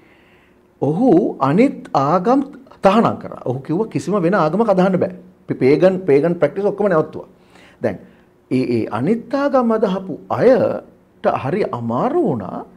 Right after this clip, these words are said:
ඒගොල්ලන් අවුරුදු ගාණක් කරගෙන ආපු වතාවත් සිරිත් විරිත් එකපාරට නවත්තන්න. ඒගොල්ලෝ මොකද කරේ? මේ ඒගොල්ලන්ගේ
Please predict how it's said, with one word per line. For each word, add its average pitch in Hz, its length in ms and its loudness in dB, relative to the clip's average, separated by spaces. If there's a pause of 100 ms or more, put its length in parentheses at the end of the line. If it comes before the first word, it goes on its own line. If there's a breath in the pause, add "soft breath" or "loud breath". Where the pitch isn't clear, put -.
(440 soft breath)
ඒගොල්ලන් 226 640 2
අවුරුදු 151 400 0
ගාණක් 160 420 -4
කරගෙන 151 380 -4
ආපු 170 500 -4
වතාවත් 131 580 -2
සිරිත් 135 440 -6
විරිත් 208 200 -4
එකපාරට 185 420 -6
නවත්තන්න. - 400 -6 (880 soft breath)
ඒගොල්ලෝ 262 420 4
මොකද 151 280 2
කරේ? 247 420 -6 (840 soft breath)
මේ 175 640 2
ඒගොල්ලන්ගේ 226 840 2